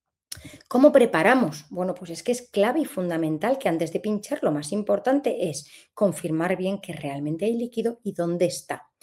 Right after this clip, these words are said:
Siempre que sea posible nos ayudamos de ecografía, ¿vale? La localización con ecotorácica es la opción de referencia para hacer esta técnica. ¿Por qué? Porque permite seleccionar un punto de punción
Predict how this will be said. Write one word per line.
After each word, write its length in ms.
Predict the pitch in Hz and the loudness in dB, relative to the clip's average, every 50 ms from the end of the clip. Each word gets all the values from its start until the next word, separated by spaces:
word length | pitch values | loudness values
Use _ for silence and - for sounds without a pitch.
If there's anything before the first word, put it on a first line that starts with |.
| - - - - - | -20 -20 -20 -16 -10
Siempre 440 | - - - 277 269 254 - 190 170 | -6 0 2 4 4 4 2 0 -2
que 120 | - 160 | -2 -4
sea 260 | 147 - 196 208 220 - | -2 2 2 2 4 2
posible 520 | 254 233 - - 269 233 220 208 202 202 - - - - - - | 0 0 0 0 0 2 2 2 0 0 -4 -10 -20 -20 -8 -6
nos 160 | 185 175 185 | -4 -2 0
ayudamos 460 | 175 170 165 175 175 196 208 202 165 | 0 0 0 0 2 2 0 2 2
de 200 | 196 208 226 226 | 4 4 4 4
ecografía, 800 | 208 - 180 160 160 156 151 143 143 - - 175 156 151 151 - | 2 2 0 0 0 0 -2 -4 -4 -4 -4 -2 -2 -2 -4 -6
¿vale? 220 | - 160 160 185 220 | -6 -2 0 2 2
La 100 | 214 196 | 4 2
localización 720 | 185 175 180 175 170 170 - - 170 - - 220 202 196 | 2 0 -2 -4 -4 -4 -6 -10 -4 0 2 2 2 2
con 180 | - 180 160 160 | 2 0 0 0
ecotorácica 880 | 170 170 214 226 226 254 247 247 233 226 - 220 208 - 214 202 - - - - - _ | 0 0 -2 0 0 0 0 0 0 -2 -2 -4 -2 -2 -2 -2 -4 -6 -16 -20 -6 _
es 160 | 202 202 190 | 2 2 4
la 80 | 226 226 | 4 2
opción 300 | 208 - - 202 196 214 | 2 2 0 2 2 2
de 80 | 214 214 | 2 2
referencia 680 | 196 196 180 180 - 170 165 170 175 175 175 214 202 | 2 0 0 0 -2 0 2 4 2 4 2 0 0
para 180 | - 180 165 147 | 0 0 -2 -2
hacer 160 | - 165 165 | -4 -6 -6
esta 280 | 156 - - 160 - - | -6 -8 -10 -12 -4 -2
técnica. 480 | 208 202 208 175 160 151 - 160 - | -2 0 0 0 -2 -2 -4 -4 -4
¿Por 160 | - 165 165 | -4 -4 -2
qué? 220 | - 190 160 151 - _ | 0 -2 -2 -2 -4 _
Porque 220 | _ 196 196 196 190 | _ -2 -2 0 -2
permite 360 | 196 180 175 170 170 - 196 | -2 -2 -2 -2 -2 -2 -2
seleccionar 460 | 185 - 202 196 - - 208 196 190 | 0 0 -2 -2 -2 0 0 2 4
un 120 | 202 202 208 | 2 2 2
punto 220 | 208 196 196 202 | 0 2 2 2
de 60 | 202 | 2
punción 420 | 202 202 202 202 - - 202 202 | 2 0 -2 0 4 4 4 4